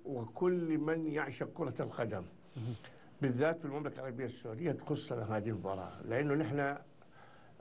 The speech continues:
Speaker 1: ال-، المكافآت اللي جاءت في هذه الحالة لا ينظر، ما، ما حينظروا لها اللعيبة. اللعيبة عندهم طموح كبير، والطموح الكبير إنك أنت بتلعب الآن نهائي على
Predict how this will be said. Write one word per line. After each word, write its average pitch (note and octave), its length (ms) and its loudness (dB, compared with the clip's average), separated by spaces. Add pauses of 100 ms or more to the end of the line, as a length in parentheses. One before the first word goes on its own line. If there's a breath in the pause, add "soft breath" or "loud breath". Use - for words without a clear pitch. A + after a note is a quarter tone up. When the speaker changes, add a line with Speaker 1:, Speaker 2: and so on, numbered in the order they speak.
(300)
Speaker 1:
ال-، B2+ 340 2
المكافآت C3 920 2
اللي A#2 200 -6
جاءت C3 680 2
في B2 100 -6
هذه C#3 240 2
الحالة C3 600 2 (380 loud breath)
لا D3 160 4
ينظر، C#3 380 0
ما، C#3 200 0
ما C#3+ 440 2
حينظروا D3 500 4
لها A#2 100 4
اللعيبة. G#2 580 -2 (560 loud breath)
اللعيبة D3 800 4
عندهم C3 300 2
طموح C3 340 2
كبير، A2 420 -2 (340)
والطموح C#3+ 500 0
الكبير C#3+ 500 2
إنك B2 380 -2
أنت B2+ 180 0
بتلعب A#2 460 4
الآن C3 580 0
نهائي D3 540 0
على C#3 520 2